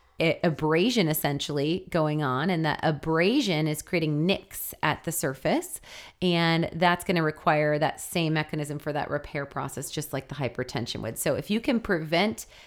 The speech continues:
elevations in blood sugar and elevations in blood pressure, you are not going to be prone towards the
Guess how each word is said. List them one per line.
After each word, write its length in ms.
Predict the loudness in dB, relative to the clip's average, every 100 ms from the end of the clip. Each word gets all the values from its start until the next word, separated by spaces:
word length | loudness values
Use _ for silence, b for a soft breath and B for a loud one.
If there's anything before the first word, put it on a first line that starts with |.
| B 0
elevations 520 | 2 2 0 0 0
in 120 | 0
blood 260 | 2 2 2
sugar 480 | -2 0 2 2 0
and 100 | 0
elevations 520 | 0 0 -2 -2 -2
in 100 | -4
blood 260 | -2 -4 -4
pressure, 600 | 2 2 4 -2 -2 -4 B B
you 340 | 0 6 6 6
are 360 | 6 6 2 -2 -2
not 260 | 4 4 6
going 160 | 2
to 60 | 4
be 120 | 0
prone 460 | -2 2 2 4 0
towards 420 | 0 0 0 -2
the 220 | -2 -4